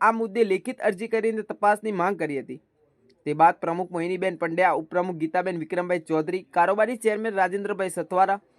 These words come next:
તેમજ ચેતનજી ઠાકોર, મહેશભાઈ બારોટ અને ઉમર ફારૂક સિંધી સહિતની સભ્યોની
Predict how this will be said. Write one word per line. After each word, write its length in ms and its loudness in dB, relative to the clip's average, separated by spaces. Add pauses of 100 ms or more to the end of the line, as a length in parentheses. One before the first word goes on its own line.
(480)
તેમજ 240 0
ચેતનજી 540 -2
ઠાકોર, 340 2
મહેશભાઈ 560 -2
બારોટ 380 4
અને 80 0
ઉમર 240 0
ફારૂક 300 0
સિંધી 360 -6
સહિતની 400 0
સભ્યોની 420 4